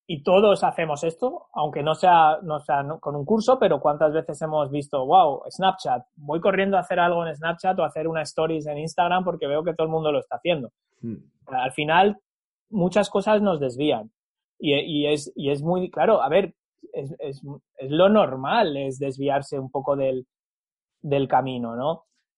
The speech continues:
Speaker 1: Lo, lo bueno es que todo eso te va a servir. O sea,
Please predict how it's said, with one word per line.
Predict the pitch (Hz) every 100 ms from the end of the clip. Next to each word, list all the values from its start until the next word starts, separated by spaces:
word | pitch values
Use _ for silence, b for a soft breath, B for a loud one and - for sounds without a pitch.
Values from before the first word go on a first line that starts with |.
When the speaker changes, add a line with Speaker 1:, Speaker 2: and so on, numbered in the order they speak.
| _ -
Speaker 1:
Lo, | 165 156
lo | 180 147
bueno | 147 196 233
es | 277
que | -
todo | 165 175 208
eso | 269 269 254 339 - _ -
te | 147
va | 165
a |
servir. | 233 156 143 120 110 _
O | _ _ _
sea, | -